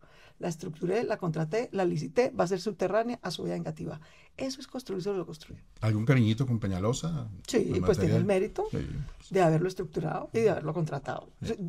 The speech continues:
Speaker 1: Dime a mí que conseguí la plata de la segunda línea del metro si era fácil, es dificilísimo. Entonces también a todo señor, todo honor.
Speaker 2: Usted está hoy en mi casa, aquí en la biblioteca, conversando conmigo, pero no es la primera vez que compartimos casa.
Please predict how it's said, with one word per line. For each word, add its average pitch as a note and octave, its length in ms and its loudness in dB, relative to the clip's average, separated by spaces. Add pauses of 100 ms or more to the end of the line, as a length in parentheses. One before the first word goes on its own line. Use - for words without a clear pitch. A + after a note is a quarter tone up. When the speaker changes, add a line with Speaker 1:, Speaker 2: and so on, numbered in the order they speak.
(120)
Speaker 1:
Dime G3 300 6
a C#4+ 80 4
mí C4 160 4
que B3 160 0
conseguí G3 260 2
la F3 100 4
plata G3 220 4
de G#3+ 80 6
la G#3 60 4
segunda E3 260 4
línea G#3 280 4
del F#3 60 4
metro F3 220 0
si E3 80 6
era G#3 140 6
fácil, - 320 4
es C#3+ 120 0
dificilísimo. G#3+ 880 -2
Entonces - 600 -8
también A3 280 2
a G3 60 0
todo F#3+ 200 -2
señor, D#3+ 300 -4
todo - 160 -8
honor. - 240 -10
Speaker 2:
Usted C3+ 200 2
está D#3 180 6
hoy D#3 160 12
en D#3 80 12
mi G#2+ 160 8
casa, A#2 500 4
aquí - 220 -4
en G2 80 2
la G#2+ 60 2
biblioteca, G2 580 0
conversando F2 400 -2
conmigo, F#2+ 320 2
pero F#2 160 2
no F2+ 120 2
es G2 60 -2
la A2 120 2
primera F2+ 280 -2
vez F#2+ 100 -4
que - 80 -16
compartimos E2+ 560 -2
casa. - 380 4